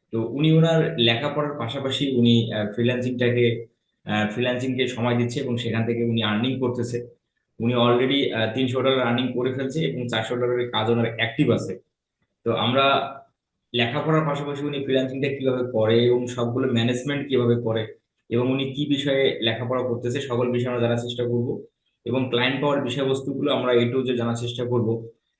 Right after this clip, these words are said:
আহ, যে কিভাবে ক্লায়েন্ট পাওয়া যায়, ক্লায়েন্টকে কিভাবে মেসেজ দিতে হয়, ক্লায়েন্টের কাছে কিভাবে নিতে হয়, জমা দিতে হয়, পেমেন্ট দিতে হয়, এই বিষয়বস্তুগুলো আমরা A to Z শুনবো ওনার কাছ থেকে। তো বিশ্বাস ভাই, আপনি সব মিলিয়ে কেমন আছেন?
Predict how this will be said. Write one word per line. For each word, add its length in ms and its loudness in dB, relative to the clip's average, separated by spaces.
আহ, 460 0
যে 520 4
কিভাবে 340 4
ক্লায়েন্ট 340 0
পাওয়া 200 0
যায়, 320 0
ক্লায়েন্টকে 380 -4
কিভাবে 400 -2
মেসেজ 300 -2
দিতে 200 -2
হয়, 320 2
ক্লায়েন্টের 520 -2
কাছে 220 -2
কিভাবে 220 0
নিতে 220 -2
হয়, 320 2
জমা 220 -2
দিতে 200 -2
হয়, 220 0
পেমেন্ট 240 -2
দিতে 180 -6
হয়, 240 -4
এই 120 0
বিষয়বস্তুগুলো 560 -2
আমরা 200 -2
A 20 2
to 160 0
Z 80 2
শুনবো 320 -4
ওনার 120 -6
কাছ 180 -12
থেকে। 280 -8
তো 120 2
বিশ্বাস 340 2
ভাই, 220 6
আপনি 160 -2
সব 160 -6
মিলিয়ে 180 -4
কেমন 220 -4
আছেন? 260 -12